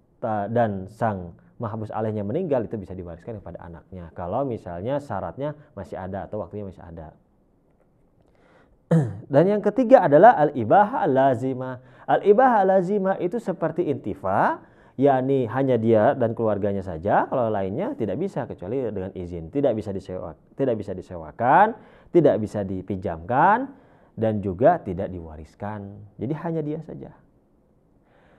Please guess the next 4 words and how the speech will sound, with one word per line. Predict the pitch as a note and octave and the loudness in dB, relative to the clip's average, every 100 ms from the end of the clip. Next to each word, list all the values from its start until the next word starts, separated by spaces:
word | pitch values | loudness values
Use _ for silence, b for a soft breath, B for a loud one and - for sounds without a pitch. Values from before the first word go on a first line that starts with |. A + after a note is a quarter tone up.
| b B2+ | b 2
Nah, | A#2+ E2+ - - _ _ _ _ _ _ _ _ | 2 2 -8 -20 _ _ _ _ _ _ _ _
eh, | G#2 G2+ F#2 F#2 F2 E2+ D2+ C#2+ C#2 A#1 - _ - | -2 0 0 0 -2 -4 -6 -8 -10 -12 -16 _ -20
s-, | - - _ _ | -20 -20 _ _
yang | D3+ F#3 | 6 6